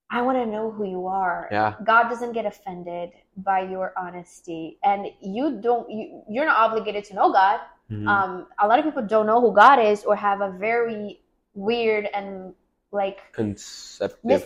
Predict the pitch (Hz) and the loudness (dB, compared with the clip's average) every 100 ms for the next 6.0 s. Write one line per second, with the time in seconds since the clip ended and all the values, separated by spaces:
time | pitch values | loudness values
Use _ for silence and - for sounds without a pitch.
0 | 277 - 262 247 240 226 208 214 208 - | 0 4 2 4 6 6 6 6 4 4
1 | - 220 233 214 - 208 196 202 196 190 | 0 -2 0 -2 0 0 2 6 8 8
2 | 180 190 202 - 196 247 226 202 196 190 | 6 2 -4 -4 -4 -4 -2 -2 -2 -4
3 | 185 - 202 190 196 190 196 269 247 185 | -12 -6 -2 -2 -4 -10 -4 -2 -2 -6
4 | - 185 - 170 220 185 185 175 - 196 | -16 -18 -16 -6 -4 -4 -8 -10 -4 -2
5 | - 226 262 277 220 240 277 262 - | -2 0 2 0 -2 -2 0 -4 -6